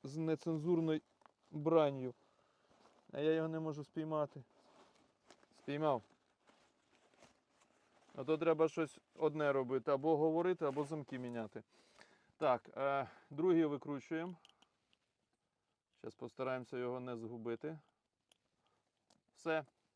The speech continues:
Замок старий зняли. Новий накинули. Він точно такий самий. Ідеально підходить по розмірам. Це до того, якщо у вас теж з портфельним замком, наприклад, не обов'язково нашого бренду, а взагалі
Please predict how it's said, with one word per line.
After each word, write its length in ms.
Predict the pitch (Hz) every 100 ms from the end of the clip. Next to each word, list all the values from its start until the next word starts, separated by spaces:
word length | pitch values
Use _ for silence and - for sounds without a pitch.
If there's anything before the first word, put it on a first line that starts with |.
| _ _ _ _ _ _ _ -
Замок 500 | 131 165 180 151 - _ _
старий 480 | - - 156 151 123 _ -
зняли. 560 | 123 151 175 180 190 190 _ _ _ _ _ _ _ _ _ _ _
Новий 500 | 135 156 156 135 113 98 _ _ _ _ _
накинули. 720 | - 143 131 147 147 151 151 143 -
Він 240 | 139 165 147
точно 320 | - 202 180
такий 260 | 143 131 135
самий. 440 | - 170 165 156 147 _ _ _ -
Ідеально 600 | 214 190 185 165 139 135
підходить 500 | - - 143 127 120
по 140 | 165
розмірам. 460 | 185 170 170 156 143 _ _
Це 240 | - 226 233
до 160 | 147 143
того, 380 | 196 202 190
якщо 380 | 165 147 - 175
у 200 | 165 151
вас 220 | 147 139
теж 340 | - 147 131 -
з 80 | -
портфельним 600 | - 139 - 160 143 131
замком, 440 | 127 143 - 156
наприклад, 440 | 127 120 135 - 120
не 80 | 170
обов'язково 600 | 147 147 135 - 139 123
нашого 360 | 165 165 165
бренду, 360 | 131 139 127 117
а 40 |
взагалі 480 | 117 117 127 131 120